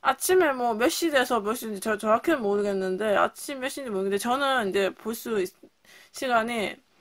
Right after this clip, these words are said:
열두 시 사십오 분하고 세 시 사십오 분 딱 이렇게 두 번 볼 수 있고요. 그 다음에 이제 다섯 시 돼서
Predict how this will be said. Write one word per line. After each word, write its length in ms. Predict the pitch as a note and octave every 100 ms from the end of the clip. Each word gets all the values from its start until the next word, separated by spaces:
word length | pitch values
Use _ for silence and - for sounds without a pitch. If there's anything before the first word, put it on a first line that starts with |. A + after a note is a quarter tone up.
| _ -
열두 360 | B3+ E4+ - F#4+
시 100 | D4
사십오 480 | A#3+ G#3+ C#4 G#3 G3
분하고 640 | C4 G#3 F#3 B3+ E4+ - _ _
세 220 | - D4+
시 80 | F4+
사십오 500 | D4+ - B3+ G3 F3+
분 120 | F#3+
딱 140 | - G#3
이렇게 160 | D#4+
두 160 | G#3+ A#3
번 140 | C#4+
볼 120 | D#4 D#4+
수 140 | F#3
있고요. 260 | F3+ G#3 G3+
그 100 | A3+
다음에 300 | D4 A#3+ G3
이제 120 | F#3+
다섯 240 | C#4+ G4
시 140 | F#4 G3+
돼서 320 | G3+ G#3